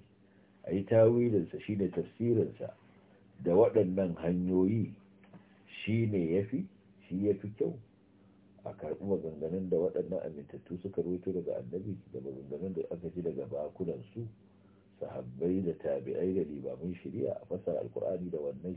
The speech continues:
shi ya fi. أم يؤخذ تفسير القرآن وتأويله وبيان معانيه من أئمة الضلال وشيوخ التهج-، التجهم. Ko kuma a, ko ba ana karɓar tafsirin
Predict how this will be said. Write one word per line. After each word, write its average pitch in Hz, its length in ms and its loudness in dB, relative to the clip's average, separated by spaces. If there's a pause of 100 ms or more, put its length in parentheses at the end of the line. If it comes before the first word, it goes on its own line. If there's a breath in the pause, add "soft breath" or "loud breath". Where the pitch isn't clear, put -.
shi 101 180 -4
ya 98 160 2
fi. 135 120 -4 (1080 soft breath)
أم 120 200 6
يؤخذ 110 500 6
تفسير 107 480 4
القرآن 98 480 4
وتأويله 87 760 2
وبيان 95 640 6
معانيه 82 580 -2 (120)
من 92 120 -2
أئمة 85 460 -2
الضلال 78 640 -2
وشيوخ 76 480 -6
التهج-، 71 400 -10 (160)
التجهم. 82 400 -4 (960 loud breath)
Ko 107 160 10
kuma 113 180 4 (220)
a, - 160 -2
ko 113 220 4
ba 98 180 8
ana 104 180 6
karɓar 90 540 6
tafsirin 98 400 2